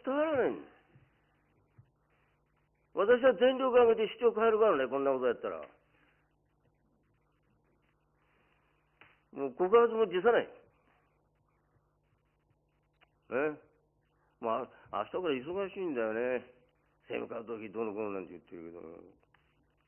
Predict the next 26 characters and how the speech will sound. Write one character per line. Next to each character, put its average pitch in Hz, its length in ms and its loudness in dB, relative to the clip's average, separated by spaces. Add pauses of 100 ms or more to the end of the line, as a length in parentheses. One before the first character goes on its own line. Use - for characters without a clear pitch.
(280)
告 110 180 -8
発 143 160 -8
状 135 180 -6
を 120 40 -6
書 113 80 -8
か 123 60 -4
な 110 60 -4
き 92 60 -10
ゃ 82 40 -12
い - 20 -18
け 60 80 -20
な 62 60 -20
い。 - 40 -20 (1120)
ま 160 140 4
あ 139 40 0
ま 139 140 2
あ、 - 20 0 (100)
話 135 340 -2
元 123 260 -4
に 110 80 -2
戻 98 220 -4
さ 101 100 -2
な 95 100 -4
い 85 60 -10
と 82 120 -12
ね。 95 180 -6